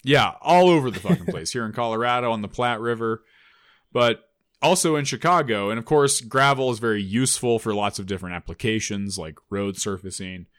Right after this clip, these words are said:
Speaker 1: And it was mined extensively for a long time and continues to be. And it, this, this area that the Solid Waste Agency was interested in was, like,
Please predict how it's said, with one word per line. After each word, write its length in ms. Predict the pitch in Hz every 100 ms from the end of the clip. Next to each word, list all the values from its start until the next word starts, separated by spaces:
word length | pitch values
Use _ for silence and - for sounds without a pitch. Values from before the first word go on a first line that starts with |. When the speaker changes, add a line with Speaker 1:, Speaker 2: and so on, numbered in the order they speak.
| _ _ _ -
Speaker 1:
And 300 | 104 104 98
it 120 | 110
was 180 | 117 101
mined 440 | 104 107 113 110
extensively 720 | 104 - 123 113 - 95 92 87
for 180 | -
a 60 | 87
long 380 | 82 90 90 90
time 360 | 87 85 82
and 80 | 82
continues 440 | 87 90 143 113 -
to 80 | 80
be. 240 | 76 69 _ _ _ _ - _ _ _ -
And 500 | 117 117 113 113 - _ _ _ _ -
it, 160 | 135 139
this, 240 | 226 - -
this 240 | 135 208
area 460 | 202 180 160 147 135
that 340 | 123 113 92
the 600 | 113 113 107 101 95 95 -
Solid 380 | - 120 117 110
Waste 260 | 113 113
Agency 400 | 107 98 95 -
was 140 | 95 87
interested 540 | 127 127 104 - 95
in 280 | 92 90 98
was, 180 | 104 107
like, 280 | 110 98